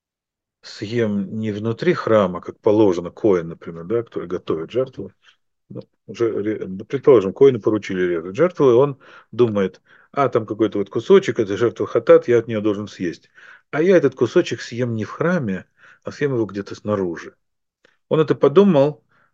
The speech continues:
все дальнейшая работа с этой жертвой не имеет никакого смысла. Жертва испорчена. Все. Не,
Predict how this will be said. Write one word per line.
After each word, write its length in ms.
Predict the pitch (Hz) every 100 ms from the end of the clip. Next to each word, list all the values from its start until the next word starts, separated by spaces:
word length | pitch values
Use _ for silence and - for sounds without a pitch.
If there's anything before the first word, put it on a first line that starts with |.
| -
все 200 | - 147
дальнейшая 600 | 139 135 135 113 117 104
работа 380 | 101 113 107
с 100 | 90
этой 140 | - 95
жертвой 380 | 120 151 165 131
не 200 | 113 101
имеет 260 | 98 85
никакого 540 | 107 117 113 - 80 -
смысла. 440 | - - - _ _ _ - _
Жертва 300 | 101 117 -
испорчена. 640 | - - 113 - - - _ _ _
Все. 320 | - - 95 _ _ _ _ -
Не, 640 | 117 110 107 110 110